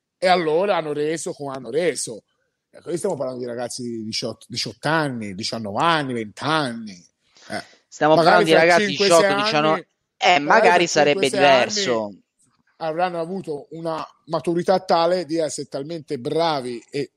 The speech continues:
Speaker 1: intelligenti in mezzo al campo di non soffrire quella carenze a livello difensivo che hanno. Però questo io penso che sia un po' un discorso un po' più futuro, perché adesso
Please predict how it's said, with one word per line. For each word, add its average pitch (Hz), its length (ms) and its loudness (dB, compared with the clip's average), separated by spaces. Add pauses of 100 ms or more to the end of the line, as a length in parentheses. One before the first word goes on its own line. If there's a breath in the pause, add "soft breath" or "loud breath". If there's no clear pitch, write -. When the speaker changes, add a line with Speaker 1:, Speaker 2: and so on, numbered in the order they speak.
Speaker 1:
intelligenti 139 1000 0
in 143 120 -12
mezzo 151 260 -2
al 165 80 0
campo 143 340 -6
di 131 140 -6
non 131 140 -12
soffrire 135 480 -6
quella 123 340 -6 (160)
carenze 127 680 -4 (180 soft breath)
a 113 100 -6
livello 117 240 0
difensivo 113 460 -4
che - 140 -12
hanno. 95 420 -8 (260 loud breath)
Però 170 320 4
questo 185 600 2 (380)
io 165 160 -6
penso 147 300 -4
che 135 120 -6
sia 127 160 -8
un 131 80 -10
po' 131 320 -8
un 123 180 -14
discorso 123 480 -6
un 117 60 -8
po' 127 120 -8
più 123 160 -12
futuro, 120 680 2 (640 loud breath)
perché 123 400 4
adesso 160 800 2